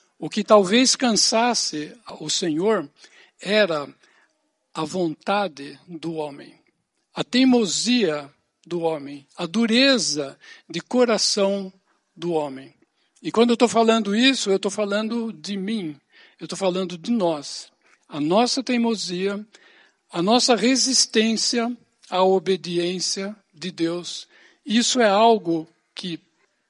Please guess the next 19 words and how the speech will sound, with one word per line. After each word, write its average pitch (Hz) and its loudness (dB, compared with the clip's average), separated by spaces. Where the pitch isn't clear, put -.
faz 233 4
com 240 -2
que - -4
o 226 -2
Senhor 196 2
Jesus, 196 -4
aqui, 220 -4
né, 220 -4
nesse 170 -4
caso 170 -8
aqui, 196 -8
ele 180 -4
estava 175 -6
cansado 190 -6
do 156 -12
caminho. 135 -12
Então 170 -4
ele 175 -4
vem 190 -6